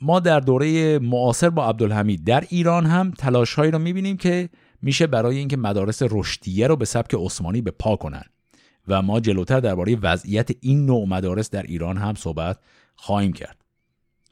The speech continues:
و چهارمین چیزی که از این قسمت لازم داریم بحث دربارهٔ گروه یعنی عثمان لیلر، به خصوص اون شخص آقای نامق کمال بود. ظهور این جنبش روشنفکری و تلاش اینا برای ادغام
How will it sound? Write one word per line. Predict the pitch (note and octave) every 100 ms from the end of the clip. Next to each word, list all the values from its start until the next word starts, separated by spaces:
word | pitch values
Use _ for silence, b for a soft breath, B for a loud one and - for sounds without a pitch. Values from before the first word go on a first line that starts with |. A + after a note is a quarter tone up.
| -
و |
چهارمین | A#2+ - - C3 C#3+ E3 C#4+
چیزی | A3 A3
که | G3+ F#3
از | E3+
این | E3+
قسمت | D3+ D3 C3+
لازم | A#2+ A2+ A2+
داریم | G#2+ B2 A3+ C#4 b b b b b - G#2+
بحث | B2 F3 F3 -
دربارهٔ | C#3+ C3 A#2+ C3 C#3+
گروه | A#2 A2 C3+ D3+ A2+
یعنی | D#2+ F2+ A2 A2
عثمان | G2+ - A2+ G2+
لیلر، | G2 A2 F#3+ G3
به | C3+ E3
خصوص | G#3+ G3 G3+ F#3
اون | F3+
شخص | - D#3 D3+ -
آقای | A#2+ F2+ A#2+
نامق | A2+ F#2+ F#2 D#2+ -
کمال | - F#2 E2+ D2
بود. | C2 - b b b b b b b
ظهور | A2+ A#2 C#3 D#3 E3 A3
این | G3 E3
جنبش | D#3 C#3+ C3+
روشنفکری | B2+ A#2+ - A2 - G2+ F#2+ E2+
و |
تلاش | F2+ - - C3+ F#3+ F#3
اینا | D#3+ C3
برای | G2 G#2 D3+ -
ادغام | B2 - - E3 E3 F2